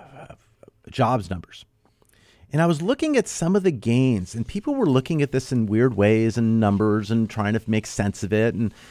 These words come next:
you know, that, that was great. But looking at the jobs and the changes that were made, it was interesting to note that the in-, the jobs were coming from a small sector, and many of them in the higher range as far as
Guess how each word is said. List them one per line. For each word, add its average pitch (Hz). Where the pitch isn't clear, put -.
you 240
know, 226
that, 202
that 185
was 170
great. 240
But 185
looking 208
at 240
the 170
jobs 156
and 127
the 113
changes 185
that 127
were 107
made, 117
it 170
was 175
interesting 254
to 202
note 170
that 156
the 143
in-, 196
the 139
jobs 180
were 160
coming 202
from 160
a 139
small 214
sector, 151
and 180
many 269
of 147
them 127
in 175
the 185
higher 175
range 220
as 143
far 160
as 160